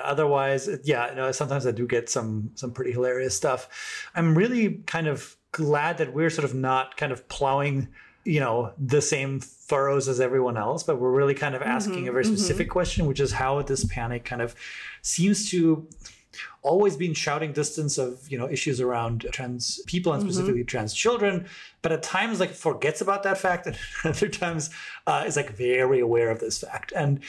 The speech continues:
Speaker 1: Jules was perfect in guiding us through that.
Speaker 2: Totally.
Speaker 1: You know, I, I knew Jules specifically through the amazing book Histories of the Transgender Child, which asked the question both of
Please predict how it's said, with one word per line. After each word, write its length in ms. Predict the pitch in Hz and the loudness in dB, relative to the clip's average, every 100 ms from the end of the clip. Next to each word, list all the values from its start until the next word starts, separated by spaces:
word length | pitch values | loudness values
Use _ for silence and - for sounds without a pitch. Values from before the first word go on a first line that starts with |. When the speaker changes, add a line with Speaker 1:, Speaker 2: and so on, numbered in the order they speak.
| - - | -16 -8
Speaker 1:
Jules 400 | - 160 214 202 | 0 4 6 6
was 240 | 156 147 - | 2 -2 -4
perfect 540 | - - 147 139 123 | -4 0 0 0 -4
in 120 | - 110 | -6 -6
guiding 420 | 113 117 123 117 | -2 0 -2 -2
us 260 | 107 - | -4 -4
through 300 | - 131 147 | -6 0 2
that. 340 | 139 120 113 - - - | 4 2 -2 -8 -16 -8
Speaker 2:
Totally. 560 | 208 202 180 113 104 143 | -2 0 0 0 -2 0
Speaker 1:
You 60 | |
know, 200 | 143 147 | 0 0
I, 320 | 156 160 151 | 0 -2 -2
I 40 | 160 | 0
knew 220 | 160 160 | 2 2
Jules 420 | 156 135 143 135 | 2 4 4 2
specifically 540 | - 123 135 131 135 123 | -2 -4 -4 -2 0 0
through 320 | - 127 123 | -2 0 2
the 260 | 123 113 - 127 | 2 0 -4 -10
amazing 420 | 120 131 131 127 | -4 -2 0 0
book 140 | 117 - | -2 -2
Histories 440 | 131 - 131 117 | -4 0 -2 -2
of 60 | 107 | -4
the 100 | 113 | -4
Transgender 600 | - 120 117 120 107 104 | -2 -4 -4 -2 -2 -2
Child, 500 | - 107 123 135 131 | -2 0 2 0 -2
which 200 | 127 - - - - - | -6 -8 -12 -14 -10 -2
asked 320 | 151 160 - | -2 -2 -4
the 60 | |
question 500 | 165 139 135 - 131 120 | -2 -2 0 -2 -2 0
both 360 | 139 180 180 | 4 4 2
of 260 | 156 127 | -4 -4